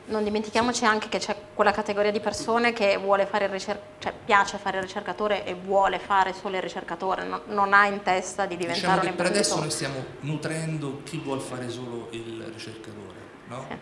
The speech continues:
Speaker 1: ok.
Speaker 2: Che effe-, effettivamente è una, una un'attitudine che ha le sue peculiarità e, e secondo me la sua specificità e, e secondo me in Italia dovrebbe essere in qualche maniera nutrita.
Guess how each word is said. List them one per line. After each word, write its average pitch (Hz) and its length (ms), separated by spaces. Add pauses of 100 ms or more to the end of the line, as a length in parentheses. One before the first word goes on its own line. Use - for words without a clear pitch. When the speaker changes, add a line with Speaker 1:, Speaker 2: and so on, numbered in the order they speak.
(380)
Speaker 1:
ok. 180 120
Speaker 2:
Che 135 120
effe-, 135 320
effettivamente 147 680
è 120 100
una, 120 420
una 117 640 (1300)
un'attitudine 135 800
che 120 840
ha 117 300
le 113 120
sue 143 180 (340)
peculiarità 120 640
e, 113 220
e 110 40
secondo 127 360
me 160 60
la 127 80
sua 127 140
specificità 123 640
e, 139 100 (280)
e 117 80
secondo 120 320
me 147 60
in 127 100
Italia 123 240
dovrebbe 117 420
essere 117 280
in 107 100
qualche 113 260
maniera 120 380
nutrita. 113 540